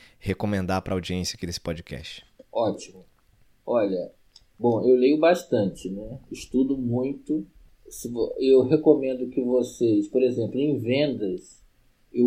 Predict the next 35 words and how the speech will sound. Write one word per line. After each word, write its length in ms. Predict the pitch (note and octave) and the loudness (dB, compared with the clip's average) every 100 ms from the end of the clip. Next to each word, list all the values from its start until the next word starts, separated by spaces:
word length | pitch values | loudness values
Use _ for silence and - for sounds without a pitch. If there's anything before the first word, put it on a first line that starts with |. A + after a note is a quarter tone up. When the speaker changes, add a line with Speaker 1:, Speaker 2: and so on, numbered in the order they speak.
| A#2+ | 4
Speaker 2:
gosto 460 | A#2+ C#3 C#3+ - | 6 6 6 4
muito, 360 | A#2+ B2+ C#3+ - | 4 2 0 -2
tem 200 | C#3+ C3 | -2 2
várias 280 | B2+ D#3 D#3+ | 4 4 4
metodologias 1120 | D3 C#3+ C#3 C3+ B2 A2 A#2 B2+ C3+ - - _ _ _ - | 2 2 2 2 0 -2 -4 -4 -4 -8 -20 _ _ _ 6
ótimas. 640 | B2+ B2 - G#2 G2+ A2 A2+ - | 6 6 0 -6 -6 -2 -2 0
A 120 | B2+ | -2
que 100 | - | 2
eu 60 | C3+ | 4
mais 260 | D3+ F#3+ | 4 4
gosto 300 | D3+ D#3 D#3 | 6 4 6
é 40 | D#3 | 6
o 40 | |
Spin 380 | D3 - E3 F#3 | 4 4 4 4
Selling. 600 | - - B2 B2 D3+ F#3+ - _ _ _ - | 2 4 4 4 0 -6 -12 _ _ _ -6
Speaker 1:
Uhum. 480 | G2+ F2 E2 F#2+ F3 | -4 -4 -6 -6 -6
Speaker 2:
Spin 320 | - - C#3 | -10 -6 -6
Selling 420 | C#3 C#3 B2+ B2 B2 | 0 2 4 2 2
já 220 | C3+ C3 | 4 4
existe 520 | B2 A#2 D3 - C3 | 0 0 -2 -2 -4
em 440 | B2 A2+ G#2+ A#2 A#2 | -2 -2 -4 -10 -4
português, 800 | A#2+ A#2 C3+ A#2+ A2 A2+ C3 C3 | -4 -2 -4 -4 -4 -2 -4 -4
que 60 | |
é 40 | C3 | -6
uma 100 | B2+ | -6
metodologia 640 | B2+ C3 B2+ B2 A#2+ B2 | -8 -6 -2 -2 -2 -2
fantástica 680 | - D3+ - A#2+ B2+ - B2+ | -2 -6 -4 -2 -2 -6 -8
em 140 | A#2 | -8
vendas. 480 | G#2 G2+ G#2+ B2 C#3+ - _ _ _ _ _ _ _ | -8 -10 -10 -10 -12 -12 _ _ _ _ _ _ _
Ah, 720 | - A2+ A2+ A#2 A2+ A2+ G#2+ - _ _ _ - - - _ - | -6 -4 -4 -4 -6 -6 -8 -12 _ _ _ -2 -2 -4 _ -2
recentemente 800 | - D3 D3 F3+ F3+ D#3 D#3+ D#3+ | 2 4 4 2 4 6 4 6
li 180 | D3 D#3 | 6 8
também 300 | D3 C#3+ D3 | 6 6 4
um 140 | C#3+ | 4
livro 600 | C3 C#3+ D3 C#3 B2+ - | 6 8 8 6 6 4